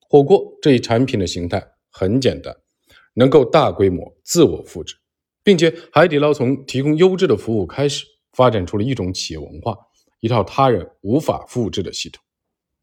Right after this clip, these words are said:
今天的海底捞已经成为整个服务行业的学习典范。我们可以借助这个案例，学习怎样才算找到合格的内核。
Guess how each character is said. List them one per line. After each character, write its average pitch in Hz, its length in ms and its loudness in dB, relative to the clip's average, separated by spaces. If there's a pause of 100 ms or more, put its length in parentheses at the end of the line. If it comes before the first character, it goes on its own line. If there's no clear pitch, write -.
(560)
今 156 200 4
天 147 180 4
的 127 100 0
海 90 180 -6
底 82 80 -10
捞 - 280 -16 (200)
已 98 100 -8
经 107 200 -2
成 98 160 -4
为 107 80 2
整 90 400 -2
个 139 200 4
服 95 220 -4
务 95 80 -2
行 82 220 -10
业 92 80 -4
的 76 100 -8
学 107 320 0
习 104 220 -2
典 - 240 -8
范。 - 160 -18 (880)
我 127 100 4
们 156 140 6
可 160 120 6
以 160 120 6
借 151 200 6
助 135 140 4
这 127 140 2
个 117 80 2
案 113 240 0
例， 98 340 -6
学 - 240 0
习 131 140 2
怎 95 260 -2
样 131 300 -4
才 104 160 0
算 98 180 0
找 92 160 -6
到 87 160 -6
合 131 320 2
格 101 160 2
的 92 80 -4
内 90 180 -2
核。 - 200 -18